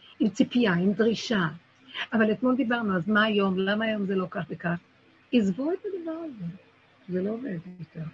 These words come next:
כי ככה וזה, זה יחזור עוד מיליון פעם, ואנשים לא. נכנסתי פה, יצא לי פה. החומר מאוד מאוד עבה וגס, ואנשים לא מתפעלים, אין מה לעשות. אשרי מי שזכה להיכנס בדרך ויש לו רגישות יותר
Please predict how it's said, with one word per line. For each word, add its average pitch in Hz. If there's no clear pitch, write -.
כי 202
ככה 302
וזה, 208
זה 175
יחזור 240
עוד 240
מיליון 226
פעם, 311
ואנשים 196
לא. 175
נכנסתי 214
פה, 247
יצא 277
לי 185
פה. -
החומר 254
מאוד 226
מאוד 233
עבה 175
וגס, 208
ואנשים 185
לא 185
מתפעלים, 202
אין 269
מה 320
לעשות. -
אשרי 220
מי 254
שזכה 196
להיכנס 190
בדרך 226
ויש 180
לו -
רגישות 175
יותר 202